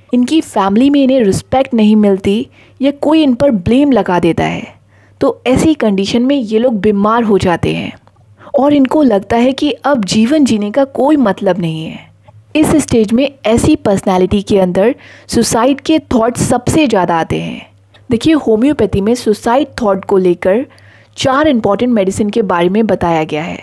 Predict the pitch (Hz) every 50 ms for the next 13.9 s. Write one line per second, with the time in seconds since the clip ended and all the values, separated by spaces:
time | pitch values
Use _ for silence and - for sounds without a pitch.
0 | - - - _ _ _ _ _ _ _ _ _ _ _ _ - _ - 233 220
1 | 226 277 311 302 220 180 185 226 277 311 294 247 - - 254 233 208 196 185 190
2 | - - 202 196 196 202 214 254 285 - _ - - _ _ - 247 226 226 -
3 | 285 302 294 - - 220 220 208 - 285 277 277 - 269 254 240 277 294 294 -
4 | 240 214 - - 214 214 254 240 - - 302 - - - - 226 233 247 240 247
5 | - 294 233 202 - 202 202 233 247 226 247 233 208 180 175 - 170 170 170 185
6 | - - - _ _ _ _ _ _ _ _ _ - _ - - 226 220 - 311
7 | 294 240 190 185 247 277 285 - - 349 330 302 - 240 202 202 214 220 - 233
8 | 220 214 - 285 269 220 196 190 196 220 240 285 302 277 - 233 214 208 190 180
9 | 175 160 - - 156 160 160 - - - - _ _ _ _ _ _ _ _ _
10 | _ _ _ _ _ - 202 185 208 269 294 285 226 262 262 254 254 247 240 247
11 | 240 - 262 247 262 285 262 214 185 190 220 - - - 240 220 208 214 220 226
12 | - 233 233 190 - - - - - - - - - - 254 262 - - - 226
13 | 220 220 226 - 269 269 285 269 - 202 170 165 - 147 170 214 -